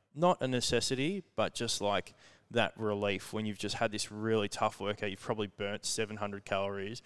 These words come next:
your face is red, and you just get this cold towel, and it opens up your airways, and it's just like, yeah, it, it's just these little kind of things that we've included in the customer experience that,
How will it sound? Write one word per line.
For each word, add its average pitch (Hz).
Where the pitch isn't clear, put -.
your -
face 101
is 104
red, 101
and -
you 101
just 107
get 95
this 101
cold 107
towel, 104
and 104
it 104
opens 107
up 98
your 104
airways, 101
and 98
it's -
just -
like, 90
yeah, 90
it, 110
it's -
just 139
these 165
little 123
kind 113
of 101
things 123
that 123
we've 113
included 107
in 104
the 101
customer 98
experience 101
that, 101